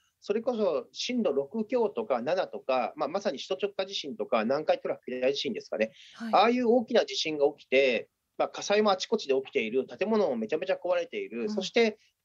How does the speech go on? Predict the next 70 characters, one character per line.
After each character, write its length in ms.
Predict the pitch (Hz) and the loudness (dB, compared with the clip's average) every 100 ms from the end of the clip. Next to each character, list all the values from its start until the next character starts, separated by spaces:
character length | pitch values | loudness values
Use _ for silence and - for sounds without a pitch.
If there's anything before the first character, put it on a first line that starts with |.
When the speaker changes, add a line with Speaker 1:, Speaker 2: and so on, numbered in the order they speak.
| _ | _
Speaker 1:
人 200 | - 240 | -4 -2
々 160 | 214 | 0
の 60 | 131 | -2
心 220 | - 190 | -2 -4
理 80 | 151 | -2
で 100 | 104 | -2
す 120 | - | -2
よ 80 | 101 | 0
ね。 140 | 131 127 | 2 4
多 180 | 196 | 2
く 120 | 226 226 | 2 -2
の 80 | |
人 200 | - 160 | -2 0
が 240 | 143 131 - _ _ _ | 2 0 -2 _ _ _
自 100 | 127 | -6
分 140 | 175 | -2
の 80 | 208 | -2
家 140 | 208 226 | 0 -4
族 200 | 226 - | -2 -4
が 60 | |
心 240 | - 165 165 | -4 -10 -6
配 140 | 175 | -4
に 60 | 165 | -4
な 100 | 160 | -8
っ 80 | - | -2
て、 120 | 135 | 2
我 200 | 147 254 | 2 0
先 220 | 226 185 | -4 -6
に 100 | 123 | -10
帰 200 | - 151 | -2 2
ろ 120 | 175 | 2
う 80 | 170 | 0
と 120 | 127 | -2
す 100 | - | -4
る 80 | 110 | -4
と。 220 | 101 - _ _ | -4 -4 _ _
Speaker 2:
は 160 | 220 185 | -12 -8
い。 80 | - | -2
Speaker 1:
ま 80 | |
あ、 20 | - | 2
そ 180 | 214 | 4
う 40 | 247 | 2
い 60 | |
う 100 | 262 | 0
状 160 | 226 254 | 0 -2
況 260 | 233 262 240 | 0 0 4
で 240 | 254 190 | 4 2
み 120 | 160 | -2
ん 60 | 185 | -4
な 80 | 226 | -2
が 80 | 190 | -2
一 100 | - | -2
斉 120 | 170 | -6
に 120 | 165 | -4
帰 140 | 180 | -2
っ 80 | 185 | -4
て 80 | 147 | -6
し 120 | - | -8
ま 100 | 123 | -6
う 80 | 117 | -2
と、 360 | 170 165 113 - | 2 4 4 0
Speaker 2:
う 60 | |
ん。 200 | 240 240 - _ | -8 -10 -14 _
Speaker 1:
あ 120 | 147 | -2
の、 640 | 147 143 139 135 135 131 113 | 2 4 4 2 -2 -6 -8
ま 120 | 151 | -4
あ、 60 | 131 113 135 | -4 -6 -6
道 180 | 160 202 | 0 0
路 100 | 175 | 0
も 300 | 131 113 113 | -4 -8 -10